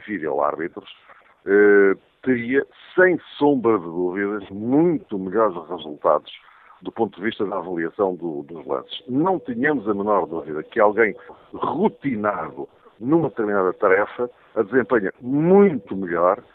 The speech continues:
do que alguém que circunstancialmente vai lá. E que é o que se passa agora.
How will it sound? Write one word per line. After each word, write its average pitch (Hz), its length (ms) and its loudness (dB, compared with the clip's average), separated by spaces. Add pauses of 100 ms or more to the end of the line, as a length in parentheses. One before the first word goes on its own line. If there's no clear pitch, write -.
(200)
do 151 100 -6
que 156 300 -6
alguém 135 440 4
que 160 180 -6 (200)
circunstancialmente 131 1600 0
vai 135 240 6
lá. 110 320 6 (720)
E - 40 -20
que - 80 4
é 165 40 10
o - 20 -2
que - 60 -6
se - 60 -18
passa 170 180 2
agora. 131 300 4